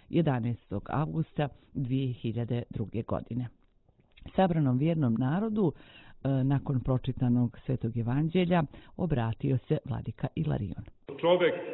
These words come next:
Speaker 2: tek svoje postojanje nalazi u drugome. Čovek sam za sebe ne postoji. Odnosno, to je najnesrećniji način nekog,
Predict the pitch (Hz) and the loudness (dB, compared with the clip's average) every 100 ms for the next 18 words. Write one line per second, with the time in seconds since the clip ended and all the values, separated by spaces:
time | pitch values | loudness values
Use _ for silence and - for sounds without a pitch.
0 | - - - 170 - 175 160 147 120 147 | -12 -6 -2 -2 0 0 2 -2 -4 0
1 | 143 156 160 147 147 151 143 123 147 131 | 2 4 2 0 0 2 0 -2 -6 -2
2 | 139 147 117 - - - - - - - | 0 2 0 -4 -10 -14 -18 -20 -20 -20
3 | - - - - - - - 160 156 156 | -20 -20 -20 -20 -20 -20 2 6 6 6
4 | 170 170 147 139 156 139 135 - 131 - | 4 4 2 0 0 0 -2 -4 -8 -4
5 | 123 95 - - - - - - - 131 | -4 -4 -8 -14 -18 -20 -20 -14 -6 -4
6 | 127 - - 156 151 147 165 151 - 151 | -4 -8 -2 2 4 4 4 4 0 0
7 | 147 - 123 131 127 123 110 110 113 | -2 -4 -4 -4 -4 -6 -8 -8 -10